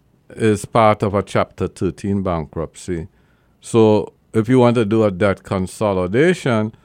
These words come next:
the best, you know, institution to do it with is through the bankruptcy court. Those organizations who tell you to consolidate your debt, consolidate, consolidate,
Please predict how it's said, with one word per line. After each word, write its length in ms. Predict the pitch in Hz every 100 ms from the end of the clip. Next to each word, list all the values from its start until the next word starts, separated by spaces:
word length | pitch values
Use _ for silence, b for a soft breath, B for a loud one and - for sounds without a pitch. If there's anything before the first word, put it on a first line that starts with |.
| b _
the 100 | 107
best, 420 | 95 104 104 101 98 - _ _ _ _ _
you 140 | 127 110
know, 260 | 95 92 -
institution 760 | 104 - 101 - 98 - 104
to 140 | 101 85
do 200 | 82 147
it 80 | 151
with 240 | 123 104 98
is 160 | 92 85
through 240 | - 101
the 120 | 95
bankruptcy 680 | 87 87 80 80 87 - 92
court. 320 | 87 101 80 - b b b b b b b
Those 300 | - 113 127
organizations 1120 | 123 120 104 107 101 98 107 104 120 113 117 110
who 120 | 123
tell 260 | 104 104
you 100 | 101 98
to 100 | 107
consolidate 880 | 117 98 98 110 95 90 104 107
your 80 | 107
debt, 260 | 98 101 101
consolidate, 800 | 110 92 - 101 90 87 98 95
consolidate, 840 | 101 95 - 101 92 87 107 110